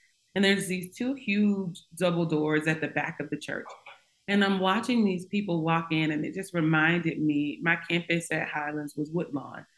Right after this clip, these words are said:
And we would do services in this, uh,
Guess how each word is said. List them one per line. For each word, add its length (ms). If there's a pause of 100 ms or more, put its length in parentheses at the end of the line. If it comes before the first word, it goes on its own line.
(480)
And 120
we 100
would 160
do 120
services 760
in 200
this, 360
uh, 360